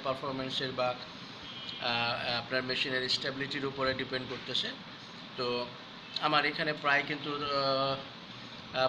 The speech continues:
পঁচিশ, আহ, থেকে আঠাশ, আঠাশ, ছাব্বিশ মিনিট সময় নিল। তো, আহ, এটা আপনার মেশিনের উপরে ডিপেন্ড করে, আহ, এই পর্যন্ত আসতে। তো এরপরে হয়তো, আহ, রিস্টার্ট নেবে। দেখেন এখানে একটা notification আসছে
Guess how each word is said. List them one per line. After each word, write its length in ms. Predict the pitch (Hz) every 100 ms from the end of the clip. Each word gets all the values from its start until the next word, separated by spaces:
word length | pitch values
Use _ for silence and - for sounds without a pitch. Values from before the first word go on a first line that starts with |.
| -
পঁচিশ, 480 | 170 175 165 - -
আহ, 360 | 165 143 139 135
থেকে 180 | 151 147
আঠাশ, 300 | 143 139 151 - 156
আঠাশ, 260 | 156 156 156 -
ছাব্বিশ 380 | 175 156 180 - - - - -
মিনিট 240 | 151 143
সময় 340 | - 160 139 135
নিল। 260 | 123 160 - - - - - - - - - - - - -
তো, 200 | 139 131 127
আহ, 80 | 143
এটা 360 | 131 139 147 147
আপনার 360 | 143 - 143
মেশিনের 380 | 135 131 147 139
উপরে 280 | 135 143 135
ডিপেন্ড 320 | 131 131 127 131
করে, 200 | 131 - - - - - 127
আহ, 60 |
এই 300 | 120 127 139 135
পর্যন্ত 360 | 131 127 123 123
আসতে। 380 | 120 - 185 - - - - -
তো 60 | - 156
এরপরে 380 | 156 156 147
হয়তো, 400 | 147 143 143 139
আহ, 540 | 135 139 127 127 127 123
রিস্টার্ট 460 | 139 135 143 135
নেবে। 160 | 131 185
দেখেন 300 | 160 131 135
এখানে 260 | 123 135 123
একটা 240 | - 127
notification 680 | 131 131 131 131 127 139 123
আসছে 300 | 120 -